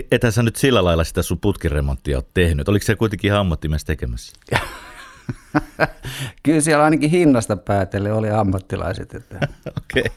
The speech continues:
Speaker 2: mä, mun on vaikea sanoa, kun mä en tiedä siitä alasta ei yhtään mitään. Et se on ihan sama, että kun joku vaan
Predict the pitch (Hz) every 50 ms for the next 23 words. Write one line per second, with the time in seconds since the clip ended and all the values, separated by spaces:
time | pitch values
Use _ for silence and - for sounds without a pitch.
0 | _ - 147 - - - - - - - - 123 131 123 131 147 143 131 - 135
1 | 120 113 - 147 139 135 131 117 104 - - 104 110 101 104 - - 131 117 110
2 | 107 107 - 110 104 95 - 110 107 104 101 - - 104 98 95 95 107 110 104
3 | - - - 92 87 95 98 92 - 87 82 87 - - 104 107 107 98 104 110
4 | 110 101 95 85 - - - 98 - - - - - - - - - 123 143 -
5 | - 147 151 147 147 135 107 113 113 98